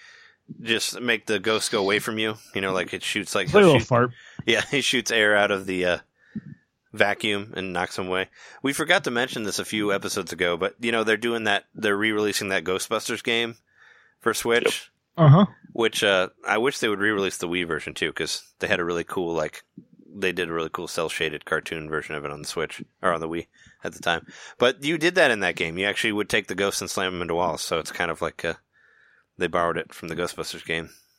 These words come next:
Speaker 1: 'cause that was how you would destroy them. You would take them and hit them into stuff. Or you would motion do it with the Wii, but you'd do it with the joystick and the other one.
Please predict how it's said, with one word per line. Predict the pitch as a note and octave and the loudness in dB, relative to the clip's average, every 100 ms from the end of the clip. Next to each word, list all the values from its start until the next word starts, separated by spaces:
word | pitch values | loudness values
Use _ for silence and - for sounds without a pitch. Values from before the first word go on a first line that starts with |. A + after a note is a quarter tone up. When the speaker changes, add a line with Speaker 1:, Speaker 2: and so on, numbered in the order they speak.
| _ | _
Speaker 1:
'cause | - F#2 | -6 -2
that | F2+ | -2
was | F2+ | 0
how | F2+ | 0
you | E2+ F2 | -2 -6
would | E2+ | -8
destroy | - - F2 | -8 -2 -2
them. | E2 D#2+ - | -2 -6 -10
You | E2 | -12
would | D#2+ | -6
take | E2+ D2+ | -8 -8
them | D#2 | -14
and | D#2 - _ _ _ | -14 -20 _ _ _
hit | - | -6
them | E2 D#2 | -6 -6
into | D#2 | -14
stuff. | - D#2 _ _ _ _ - - - - - - | -12 -12 _ _ _ _ -20 -20 -20 -20 -12 -2
Or | F#2 | 0
you | E2+ | 0
would | E2+ | -4
motion | F2+ F#2+ F2 F#2 | -2 -4 -4 -4
do | F2+ F2+ | -4 -4
it | - | -6
with | E2+ E2+ | -10 -6
the | E2+ | -4
Wii, | E2+ E2 | -4 -4
but | E2 | -6
you'd | F2 | -8
do | E2 E2 | -10 -10
it | |
with | D#2+ | -10
the | D2+ | -10
joystick | - A#2 - E2+ - | -6 -6 -6 -10 -10
and | |
the | D2+ | -10
other | D2+ | -10
one. | D#2 | -12